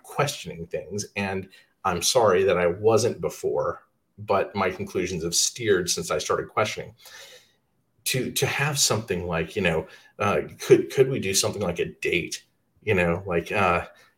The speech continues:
you know, till July thirty-first, twenty twenty-three, you know, physician patient jubilee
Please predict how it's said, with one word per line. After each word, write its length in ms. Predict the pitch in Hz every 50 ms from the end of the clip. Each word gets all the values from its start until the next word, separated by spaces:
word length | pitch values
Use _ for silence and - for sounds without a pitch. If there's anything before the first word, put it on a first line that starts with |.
| _ _
you 100 | 113 104
know, 140 | 92 104 101 -
till 300 | - - - 95 - -
July 400 | - - 127 123 127 - 117 110
thirty-first, 800 | 113 - 127 113 101 104 104 104 - - 113 98 90 - - -
twenty 320 | - - 123 117 123 120
twenty-three, 1120 | 117 - - 127 127 131 127 127 - - - - 123 131 123 104 87 80 92 104 110 _ _ _ _ _ _ _ _ _ _ _ _ _ _
you 100 | 117 110
know, 320 | 107 98 95 98 95 90
physician 680 | - - - - 110 110 113 113 110 - - 117 113
patient 640 | 110 113 - - 110 107 107 - - 113 101 92 85 - _ _ _
jubilee 800 | - - 113 110 101 - - 170 104 123 113 87 73 71 -